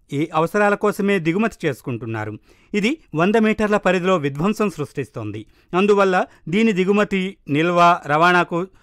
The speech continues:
చేయడానికి ప్రత్యేక నిబంధనలున్నాయి. ఎక్కడ చిన్న పొరపాటు జరిగినా భారీ ప్రమాదం తప్పదు. ఇటీవల విశాఖలో రసాయన పరిశ్రమలు, కంపెనీల్లో వరుస ప్రమాదాలు సంభవించి భారీగా ప్రాణ నష్టం, ఆస్తి నష్టం చోటు చేసుకోవడంతో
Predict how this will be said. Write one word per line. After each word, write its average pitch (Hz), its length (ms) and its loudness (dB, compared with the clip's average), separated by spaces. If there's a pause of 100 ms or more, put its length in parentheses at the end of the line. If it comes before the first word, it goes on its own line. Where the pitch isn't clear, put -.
(280)
చేయడానికి 185 540 2
ప్రత్యేక 185 460 -2
నిబంధనలున్నాయి. 139 880 -2 (380)
ఎక్కడ 127 340 -2
చిన్న 165 320 -2
పొరపాటు 185 460 0
జరిగినా 190 460 2 (160)
భారీ 175 340 2
ప్రమాదం 190 440 0
తప్పదు. 113 480 -10 (320)
ఇటీవల 214 500 2
విశాఖలో 190 600 0 (200)
రసాయన 202 460 2
పరిశ్రమలు, 185 720 0 (100)
కంపెనీల్లో 180 600 0 (220)
వరుస 185 260 2
ప్రమాదాలు 196 640 2
సంభవించి 180 720 0 (200)
భారీగా 180 560 4
ప్రాణ 147 400 -2
నష్టం, 190 440 -2 (260)
ఆస్తి 196 300 2
నష్టం 196 440 -2
చోటు 156 260 -2
చేసుకోవడంతో 202 720 0